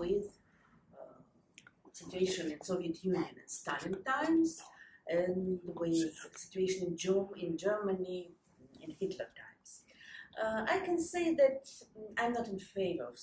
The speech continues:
such comparisons. Uh, they always seem a little bit artificial to me. Of course, it looks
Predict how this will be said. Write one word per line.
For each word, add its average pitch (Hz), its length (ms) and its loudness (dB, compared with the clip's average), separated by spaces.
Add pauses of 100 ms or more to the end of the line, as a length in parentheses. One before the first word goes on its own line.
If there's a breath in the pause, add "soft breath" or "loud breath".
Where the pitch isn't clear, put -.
(100)
such 123 240 -12
comparisons. - 800 -14 (680 loud breath)
Uh, - 60 -10 (360)
they 247 200 6
always 269 300 0 (180)
seem 240 240 0 (100)
a 202 60 -2
little 190 300 -4 (100)
bit - 160 -4 (460)
artificial - 540 -8 (120)
to - 60 -20 (120)
me. - 80 -20 (380 loud breath)
Of - 100 -2 (100)
course, 349 260 6
it - 80 -8 (100)
looks 226 240 0